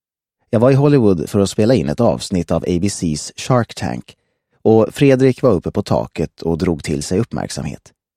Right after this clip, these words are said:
Jag känner igen en riktigt vass säljare på långt håll och definitivt från andra sidan av en pool. Fredrik har en utstrålning som inte går att ta miste på. Då visste jag inte vem han var.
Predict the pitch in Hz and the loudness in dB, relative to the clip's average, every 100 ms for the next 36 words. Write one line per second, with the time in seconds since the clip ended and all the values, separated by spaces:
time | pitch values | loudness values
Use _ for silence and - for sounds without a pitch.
0 | _ _ _ _ _ _ _ _ _ _ | _ _ _ _ _ _ _ _ _ _
1 | 101 98 123 127 131 85 78 90 104 120 | -2 0 2 4 4 2 0 -2 -2 -2
2 | 80 90 73 - 107 62 65 57 - 107 | -4 -4 -6 -4 -2 -2 -2 -4 -2 -4
3 | 73 57 98 76 67 - _ _ - 95 | -2 -6 -6 -8 -8 -12 _ _ 0 2
4 | 87 98 92 104 98 - - 80 - - | 2 2 0 2 0 0 0 0 -2 -4
5 | 90 - 90 78 - 80 69 67 90 - | -4 0 -2 -2 -4 -4 -4 -4 -6 -6
6 | - - - _ _ _ _ _ _ _ | -8 -8 -16 _ _ _ _ _ _ _
7 | _ _ _ _ _ - 131 120 123 - | _ _ _ _ _ -2 2 4 4 2
8 | 123 90 120 - - 92 110 110 82 60 | 2 2 0 -2 -4 0 2 2 0 -2
9 | - 101 - 57 57 - 82 101 - - | -2 -2 -2 -4 -4 -4 -4 -4 -6 -8
10 | - 58 _ _ _ _ _ _ _ _ | -8 -10 _ _ _ _ _ _ _ _
11 | - 117 113 - 95 80 - 92 76 76 | 0 2 4 2 -2 -2 0 0 0 -2
12 | 92 104 80 58 | 0 0 -2 -4